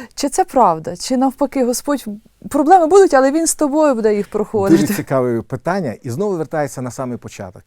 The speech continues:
Speaker 2: І так, кожен, хто прийшов і попав в руки Господні, ти колись був глиною, болотом.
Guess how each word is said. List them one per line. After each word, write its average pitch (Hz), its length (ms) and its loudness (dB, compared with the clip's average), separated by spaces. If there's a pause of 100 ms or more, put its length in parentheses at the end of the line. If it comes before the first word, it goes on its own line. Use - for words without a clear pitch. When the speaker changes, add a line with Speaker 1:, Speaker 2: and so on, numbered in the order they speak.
Speaker 2:
І - 80 -12
так, - 340 -4 (540)
кожен, 147 480 -4 (540)
хто - 200 -4
прийшов 147 560 -4
і - 80 -14
попав 135 340 0
в 104 100 -6
руки 135 200 -4
Господні, 113 560 -10
ти 160 120 -8
колись 175 200 0
був 139 220 -2
глиною, 147 360 -2
болотом. 113 480 -4